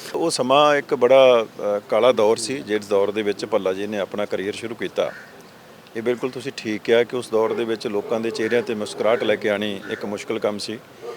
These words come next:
ਲੇਕਿਨ ਇਸ ਤੋਂ ਵੀ ਵੱਡੀ ਗੱਲ, ਸਾਡੇ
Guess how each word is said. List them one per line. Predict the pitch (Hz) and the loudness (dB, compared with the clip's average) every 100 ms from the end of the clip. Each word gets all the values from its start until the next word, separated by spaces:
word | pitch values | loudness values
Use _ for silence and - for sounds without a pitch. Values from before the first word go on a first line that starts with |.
| - - - - | -12 -12 -4 -2
ਲੇਕਿਨ | 147 185 | 0 0
ਇਸ | 175 160 | -2 -2
ਤੋਂ | 226 | -2
ਵੀ | 220 | 2
ਵੱਡੀ | 202 127 117 | 2 2 4
ਗੱਲ, | 101 87 - - - - - - - - - | 4 2 -6 -18 -20 -20 -20 -20 -20 -20 -10
ਸਾਡੇ | - 123 123 165 175 | 0 2 4 4 4